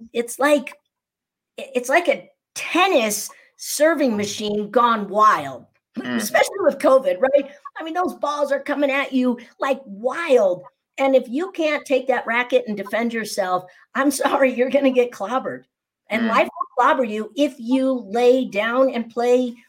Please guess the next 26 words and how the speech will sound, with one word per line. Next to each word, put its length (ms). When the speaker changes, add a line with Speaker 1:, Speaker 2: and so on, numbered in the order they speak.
Speaker 1:
play 140
victim 440
to 180
it. 140
So 460
I, 160
I'm 160
like, 420
you 60
know 100
how 80
I 60
describe 500
it? 140
I 80
describe 440
the 80
way 160
that 140
I 100
do 140
my 140
business 440
like 220
Jon 280
Snow 600